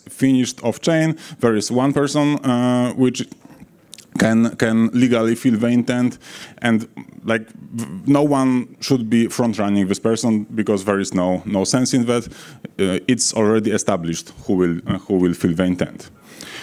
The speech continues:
When it comes to on-chain Dutch auction, bidding wars are absolutely possible. So Dutch auction usually works in a way where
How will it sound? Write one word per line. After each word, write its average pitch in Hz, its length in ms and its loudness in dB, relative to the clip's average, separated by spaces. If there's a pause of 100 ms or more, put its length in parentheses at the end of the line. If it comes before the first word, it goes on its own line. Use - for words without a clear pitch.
(360)
When 131 180 2
it 160 100 2
comes 170 180 2
to 160 300 2
on-chain 143 380 2
Dutch 214 200 0
auction, 139 480 2 (480)
bidding 143 280 2
wars 127 300 -2
are 120 160 0
absolutely 123 460 0
possible. 85 520 -4 (360)
So 107 480 2 (280)
Dutch 135 280 0
auction 143 340 2
usually 117 340 2
works 110 440 0
in 104 100 4
a 95 80 6
way 110 280 2
where 95 600 0